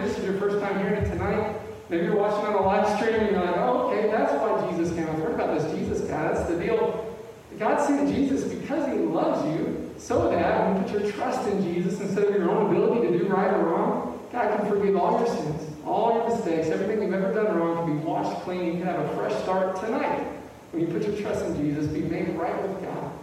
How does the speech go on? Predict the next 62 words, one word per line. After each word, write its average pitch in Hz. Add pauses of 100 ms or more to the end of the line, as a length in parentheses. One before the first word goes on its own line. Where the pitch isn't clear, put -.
(220)
and 147
receive 208
that 165
gift 175
of -
forgiveness 165
and 147
eternal 147
life. -
Some 196
of 247
you 277
guys 160
will 160
pray 180
and 180
put 170
your -
trust 190
in 156
Jesus 175
tonight. 139 (760)
Then 175
finally, 196 (300)
a-, -
as 196
Peter 220
was 170 (100)
preaching, -
these 180
believers 196
received 202 (400)
the 165
baptism 185
of 180
the 190
Holy -
Spirit, 214
this -
gift -
of -
an -
infilling 202
of 175
the 160
Holy 190 (120)
Spirit. 247
Some 208
of -
you 233
guys 180
say, 175 (420)
"Man, 196
I 277
need 226
more 208
God's 208
Holy 214
Spirit -
in -
my -
life." -